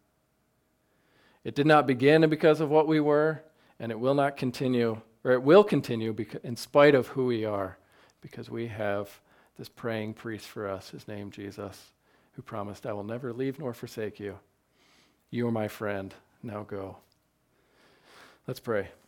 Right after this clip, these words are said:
<coughs> Father, we, uh,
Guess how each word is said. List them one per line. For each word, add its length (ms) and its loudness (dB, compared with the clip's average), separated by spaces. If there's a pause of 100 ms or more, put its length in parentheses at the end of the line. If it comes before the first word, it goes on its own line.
(1900)
<coughs> 380 8 (1120)
Father, 400 8
we, 300 6
uh, 260 4